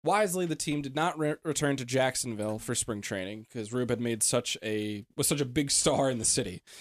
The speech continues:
Uh, instead, they headed to Spartanburg, South Carolina, where there was little to do outside of baseball other than fish and hunt, which was perfect for Rube.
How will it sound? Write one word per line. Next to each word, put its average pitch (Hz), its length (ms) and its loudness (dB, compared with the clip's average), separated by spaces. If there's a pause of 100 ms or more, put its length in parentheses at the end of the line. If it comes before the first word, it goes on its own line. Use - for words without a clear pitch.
(400)
Uh, 120 200 2
instead, 190 380 4
they 185 80 4
headed 175 260 2
to 147 220 -2
Spartanburg, 165 880 0
South 143 300 0
Carolina, 117 680 -2
where 123 160 -2
there 120 120 2
was 120 160 -2
little 185 260 2
to - 140 -6
do 170 180 4
outside 147 340 2
of 127 80 -6
baseball 143 540 2
other 127 240 0
than 117 140 -4
fish - 340 0
and 131 80 -4
hunt, 120 260 -4 (160)
which 120 140 -4
was 110 100 -4
perfect 143 400 -4
for 104 160 -8
Rube. 78 320 -8